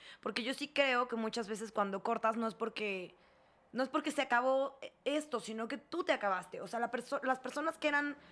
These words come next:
cuando empezaron se acabaron y ahora son dos personas distintas y está bien cambiar y está bien evolucionar. Y a veces no cambias y evolucionas junto. Entonces,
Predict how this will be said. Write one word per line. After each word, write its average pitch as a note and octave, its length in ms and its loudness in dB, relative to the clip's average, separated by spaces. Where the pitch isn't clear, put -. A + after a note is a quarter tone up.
cuando B3 240 4
empezaron B3+ 560 2
se C#4 100 0
acabaron A#3 480 2
y G#3 60 -2
ahora A3+ 160 2
son C#4+ 220 -2
dos C#4+ 100 0
personas C4+ 400 -2
distintas C4+ 500 -2
y C#4 60 -4
está C4 180 0
bien C#4 180 -2
cambiar C4+ 340 0
y - 20 -2
está B3+ 160 -2
bien B3 160 -2
evolucionar. A#3 460 -2
Y B3+ 140 2
a A#3 80 6
veces A#3+ 240 -4
no C4 200 0
cambias B3+ 420 2
y A#3+ 80 -4
evolucionas A3 500 -4
junto. D4 320 -2
Entonces, A#3+ 520 -2